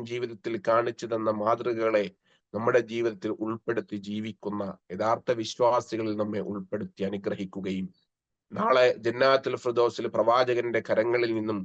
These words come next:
ഹൗദുൽ കൗസർ ഏറ്റുവാങ്ങി അത് കുടിച്ച് സ്വർഗീയ ആരാമങ്ങളിൽ പ്രവാചകന്മാരോടൊപ്പം ശുഹദാക്കളോടൊപ്പം സ്വാലിഹീങ്ങളോടൊപ്പം കഴിയുവാനുള്ള ഭാഗ്യം നമുക്ക് അവർക്ക് നൽകി അനുഗ്രഹിക്കുമാറാകട്ടെ. അഖൂലു ഖൗലി ഹാദാ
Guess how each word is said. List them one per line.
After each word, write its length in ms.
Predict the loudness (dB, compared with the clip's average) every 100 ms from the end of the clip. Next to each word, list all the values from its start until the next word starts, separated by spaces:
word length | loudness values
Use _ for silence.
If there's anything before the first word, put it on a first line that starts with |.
| -8 _ _ _ 0
ഹൗദുൽ 260 | 4 4
കൗസർ 420 | 2 2 2 2 0
ഏറ്റുവാങ്ങി 680 | 0 -2 0 2 2 0 -4
അത് 240 | -4 -4
കുടിച്ച് 480 | -4 -6 -8 -8 -8
സ്വർഗീയ 520 | -4 -2 -4 -2 2 6
ആരാമങ്ങളിൽ 720 | 6 6 4 2 -2 -2 -2 -4 -10 _
പ്രവാചകന്മാരോടൊപ്പം 1120 | -2 0 2 0 0 0 0 0 -4 -6 -10
ശുഹദാക്കളോടൊപ്പം 920 | -8 -2 2 2 2 -2 -2 -4 -6 -6 _ -20 -20 _
സ്വാലിഹീങ്ങളോടൊപ്പം 1000 | 2 4 4 2 0 2 2 2 -4 -8
കഴിയുവാനുള്ള 640 | -6 -4 -2 0 0 -2
ഭാഗ്യം 420 | -4 -2 -2 -2
നമുക്ക് 340 | -6 -8 -8 -6
അവർക്ക് 300 | -6 -6 -6
നൽകി 300 | -6 -6 -6
അനുഗ്രഹിക്കുമാറാകട്ടെ. 1080 | -6 -4 -6 -6 -4 0 2 2 2 2 0 -2 _ _ _ _
അഖൂലു 340 | -12 -4 -4 -2
ഖൗലി 300 | 0 0 -2
ഹാദാ 400 | 0 4 6